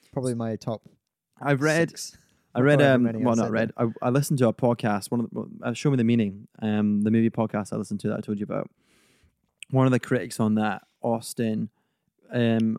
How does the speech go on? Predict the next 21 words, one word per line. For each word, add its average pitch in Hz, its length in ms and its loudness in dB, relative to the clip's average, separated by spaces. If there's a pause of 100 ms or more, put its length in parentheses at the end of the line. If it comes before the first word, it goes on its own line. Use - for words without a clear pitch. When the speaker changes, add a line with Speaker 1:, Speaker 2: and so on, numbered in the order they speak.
Speaker 2:
argues 117 540 0
that 110 500 -4 (320)
Infinity 147 360 0
War, 120 80 2
he 117 100 0
loved 131 260 2
it. 113 120 0
He 113 80 0
loved 131 160 0
Infinity 110 300 0
War, 113 280 0 (500)
but 117 120 -2
he's 117 160 -4
never 127 160 2
been 113 100 2
a 107 40 -2
huge - 260 -4
comic 110 220 -2
book, 110 160 -6 (760)
like, 117 220 -2
fan. 139 400 -2